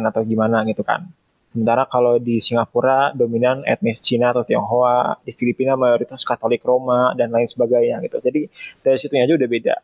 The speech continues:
eh, dari ke-, dari keanekaragamannya. Dan dari situ juga, eh, berdasarkan ya latar belakang historis dari setiap negara gitu kan, dari setiap masyarakat,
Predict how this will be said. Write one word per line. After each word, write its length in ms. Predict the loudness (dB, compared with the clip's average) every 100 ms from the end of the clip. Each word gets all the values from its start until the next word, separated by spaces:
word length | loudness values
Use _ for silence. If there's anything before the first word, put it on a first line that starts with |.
| _ 0
eh, 140 | 2 4
dari 320 | 4 2 0 -2
ke-, 200 | -2 0
dari 200 | 0 0
keanekaragamannya. 920 | -2 -2 0 0 2 0 -2 -4 -6 _ -16 -6
Dan 160 | 0 0 4
dari 160 | 2
situ 240 | 2 0 0
juga, 560 | -2 -2 0 0 -2 0
eh, 320 | 4 4 4 2
berdasarkan 880 | 0 -2 -2 -2 -2 -2 -8 -14 -2
ya 320 | 2 2 2 -4 _ _ _ _ -4
latar 240 | -2 0
belakang 320 | 0 0 -2
historis 400 | -2 -2 0 0
dari 240 | -2 -2 -2
setiap 440 | -6 0 0 0 -2
negara 440 | -2 0 2 0 0
gitu 160 | -4 -2
kan, 200 | -4 -2
dari 160 | -2
setiap 200 | 0 -2
masyarakat, 500 | -2 -4 -4 -2 -4